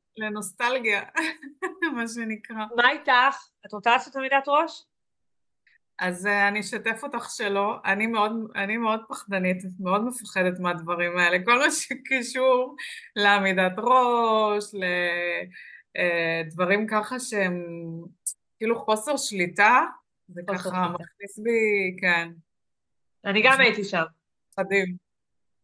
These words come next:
Speaker 2: אני
Speaker 1: את
Speaker 2: גם
Speaker 1: אומרת
Speaker 2: הייתי
Speaker 1: שאת
Speaker 2: שם.
Speaker 1: יכולה, אפשר להתמודד עם זה, אפשר לעבור את זה.
Speaker 2: אפשר.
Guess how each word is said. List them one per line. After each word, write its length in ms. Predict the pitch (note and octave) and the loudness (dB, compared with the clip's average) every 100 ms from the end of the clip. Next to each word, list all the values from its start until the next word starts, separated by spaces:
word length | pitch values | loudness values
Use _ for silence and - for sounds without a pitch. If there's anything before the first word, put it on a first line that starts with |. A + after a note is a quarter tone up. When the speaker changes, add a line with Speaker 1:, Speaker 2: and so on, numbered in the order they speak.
| _ _ _ _ - | _ _ _ _ -4
Speaker 2:
אני 200 | G3+ G#3 | 0 4
Speaker 1:
את 40 | |
Speaker 2:
גם 80 | A#3 | 8
Speaker 1:
אומרת 80 | A3 | 8
Speaker 2:
הייתי 140 | A#3 G#3+ | 6 2
Speaker 1:
שאת 180 | G#3 | -6
Speaker 2:
שם. 60 | E3 | -2
Speaker 1:
יכולה, 580 | G3+ G3+ G#3 G#3 G3 G3+ | 4 6 8 6 4 2
אפשר 260 | F#3 A#3 A3+ | -2 0 2
להתמודד 540 | A#3 A3+ G#3 F3+ E3+ | 0 -2 -4 -2 -2
עם 160 | E3 E3 | -4 -8
זה, 120 | E3 F3 F3+ _ | -12 -12 -18 _
אפשר 200 | - A3 | -2 4
לעבור 460 | A3 G#3 F3+ F3+ E3 | 6 6 4 -2 -4
את 80 | D#3+ | -8
זה. 100 | F3+ - _ _ _ - | -14 -16 _ _ _ -8
Speaker 2:
אפשר. 220 | - | -2